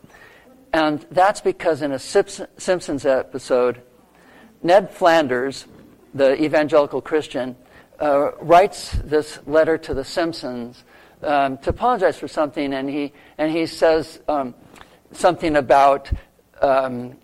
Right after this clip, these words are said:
his bosom, uh, on their behalf. And as soon as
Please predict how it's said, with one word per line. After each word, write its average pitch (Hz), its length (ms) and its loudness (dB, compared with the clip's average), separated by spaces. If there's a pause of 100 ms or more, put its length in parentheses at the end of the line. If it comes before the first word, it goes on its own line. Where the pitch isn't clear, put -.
(220)
his 147 320 -2
bosom, 120 520 0 (300)
uh, 127 340 0 (240)
on 143 160 0
their 147 140 4
behalf. 123 540 -4 (340)
And 151 280 0 (460)
as 156 180 -2
soon 220 260 -2
as - 280 -4